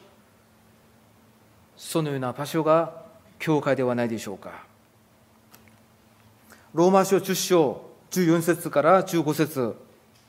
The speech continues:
をお読みしたいと思います。「しかし、信じたことのないものをどうして呼び求めることがあろうか。聞いたことのないものをどうして信じることがあろうか。述べ伝える者が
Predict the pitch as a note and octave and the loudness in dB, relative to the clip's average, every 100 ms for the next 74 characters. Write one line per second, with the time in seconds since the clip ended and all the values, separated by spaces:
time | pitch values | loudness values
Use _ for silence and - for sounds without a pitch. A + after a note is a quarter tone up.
0 | - F3+ F3 - - - _ C#3+ C3+ B2 | 0 2 2 -4 -20 -20 _ -4 -4 -2
1 | C3 B2 B2 A#2 A2 A2+ - - _ _ | -2 -2 -4 -4 -4 -8 -12 -16 _ _
2 | _ _ - - _ _ _ - G#3 G3 | _ _ -20 -20 _ _ _ -2 2 4
3 | G3 D#3 - A#3 B3 A3+ A#3 F#3+ G3 G#3 | 4 2 2 2 2 2 2 2 4 4
4 | G3+ G3 A3 G#3 F#3+ F#3+ A3 - - D3 | 4 6 6 6 6 4 2 -2 -8 2
5 | G#3+ C4 - G3+ G#3 F#3+ - E3+ F#3+ F#3 | 2 2 2 4 4 4 0 2 4 2
6 | F3+ F3 E3+ E3 E3 F3 E3+ C3 - B2 | 0 -2 -2 -2 0 4 4 2 0 -2
7 | - - - _ _ _ _ _ - B3+ | -4 -14 -20 _ _ _ _ _ 2 2
8 | B3 A#3 - G#3 F#3+ G#3 F#3 F3 F3 G#3 | 4 4 4 2 6 6 6 4 4 4
9 | - - B3 C4 - F3+ A#2 - A3+ G#3+ | 2 -2 0 0 2 0 0 -2 -2 0
10 | G3+ F#3 F#3+ G3+ F3+ B2 - G#2+ - - | -2 -2 0 4 4 4 -4 -12 -12 -20
11 | _ - - - _ D#3 F3+ G3+ G3+ F#3+ | _ -20 -20 -20 _ 2 6 6 4 6
12 | F#3 F3 F3 F3+ F3 E3+ | 6 4 2 4 2 2